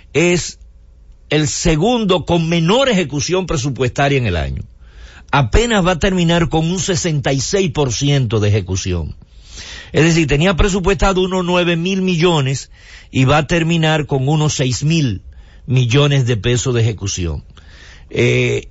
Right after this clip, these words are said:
y eso tiene mucho que ver por la falta de la, la, la inversión que había que hacer, eh, en, en turismo, en promoción dominicana. Otro, otro ministerio con una bajísima ejecución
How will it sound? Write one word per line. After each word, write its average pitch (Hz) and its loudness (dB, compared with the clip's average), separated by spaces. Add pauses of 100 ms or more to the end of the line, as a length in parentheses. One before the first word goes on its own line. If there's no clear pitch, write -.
y 170 2
eso 180 0
tiene 151 2
mucho 165 2
que 175 0
ver 175 0
por 147 -4
la 135 0
falta 156 -2
de 147 0
la, 131 2
la, 117 -2 (280)
la 135 2
inversión 143 2
que 135 -6
había 143 -2
que 151 -6
hacer, 139 0 (480)
eh, 113 0
en, 110 -2
en 135 2
turismo, 139 2
en 113 -2
promoción 127 0 (360)
dominicana. 123 0 (600)
Otro, 220 2
otro 214 0
ministerio 185 0
con 143 -2
una 175 0
bajísima 151 -2
ejecución 151 0